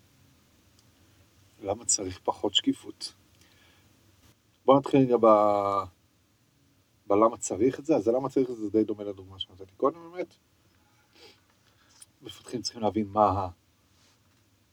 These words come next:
הערכים של החברה, מה היעדים של החברה, לאן החברה הולכת, מה המטרות העסקיות שלה, ולמה מה שהם עושים מייצר את ה-, אמור לייצר איזשהו אימפקט שעוזר לחברה.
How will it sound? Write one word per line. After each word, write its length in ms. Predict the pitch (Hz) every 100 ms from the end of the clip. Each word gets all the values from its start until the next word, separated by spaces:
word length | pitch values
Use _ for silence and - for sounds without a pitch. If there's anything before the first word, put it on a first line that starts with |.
| _ _ _ _
הערכים 400 | 95 90 - 139
של 160 | 135 120
החברה, 460 | - 110 117 113
מה 120 | 98 92
היעדים 500 | 90 87 - 135 139
של 160 | 151
החברה, 540 | 139 123 107 117 113 107 _ _ _ _
לאן 120 | 104
החברה 300 | 110 104 95
הולכת, 340 | 95 110 156 139
מה 100 | 107
המטרות 420 | 98 95 104 101
העסקיות 500 | 92 - - 101 127
שלה, 260 | 165 165 180 - _ _ _
ולמה 360 | 107 120 120 117
מה 140 | 113
שהם 280 | - 117 117
עושים 560 | 107 - 160 156 143 143 _ _ _ _ _ _ _ _ _ _ _
מייצר 380 | 110 101 - 110
את 140 | 107 107
ה-, 440 | 98 95 95 92 _ -
אמור 240 | 120 151
לייצר 280 | 139 101 -
איזשהו 400 | 117 107 - 92
אימפקט 360 | 107 123 113 -
שעוזר 340 | 101 92 101
לחברה. 400 | 98 - 104 107